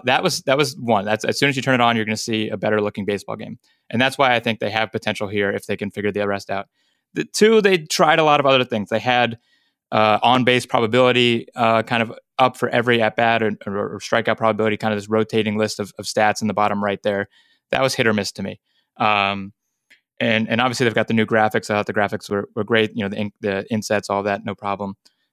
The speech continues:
Uh, those were the, kind of the main things. And the other ar-, part is the commentating, right? And so they have three per-, person booths with a sideline reporter. So a little, little bigger than maybe some, uh, fans are used to, and it's more conversational, uh, as I think these are often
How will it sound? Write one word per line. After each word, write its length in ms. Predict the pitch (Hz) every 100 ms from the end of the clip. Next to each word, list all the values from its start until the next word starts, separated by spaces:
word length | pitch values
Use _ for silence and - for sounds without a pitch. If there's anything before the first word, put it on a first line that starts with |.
| _
Uh, 300 | 107 104 101 -
those 200 | 143 180
were 60 |
the, 120 | 196 -
kind 140 | 151
of 40 |
the 100 | 135
main 160 | 147 160
things. 140 | 156
And 120 | 160 156
the 60 |
other 220 | 180 170
ar-, 180 | 139 147 _
part 260 | 139 135 117
is 220 | 117 117
the 300 | 120 120 117
commentating, 420 | 151 131 107 98
right? 160 | 107 110
And 120 | 117
so 100 | 123
they 120 | 117
have 320 | 117 117 110 - _ _ _ _ _ _
three 180 | 156 160
per-, 160 | 170
person 360 | - 143 135 135
booths 340 | 123 120 -
with 300 | 127 131 - -
a 60 |
sideline 580 | 110 110 104 104 104 101 - _ _ _ _ _ -
reporter. 340 | 107 113 101
So 140 | - 113
a 20 |
little, 220 | 127 139 -
little 220 | 127 135
bigger 300 | 113 117 120
than 100 | 113
maybe 180 | 110 107
some, 360 | - 110 104 - _ _ _ _ -
uh, 420 | 107 101 98 101 - _
fans 400 | - 117 107 107
are 100 | 107
used 240 | 139 143
to, 100 | 156 143
and 120 | 131
it's 100 | 131
more 140 | 135
conversational, 760 | 131 127 120 107 - 113 107 - _ _ _ -
uh, 160 | 107
as 140 | 110 110
I 60 |
think 180 | 107 107
these 160 | 113 104
are 100 | 107
often 480 | 104 - 101 101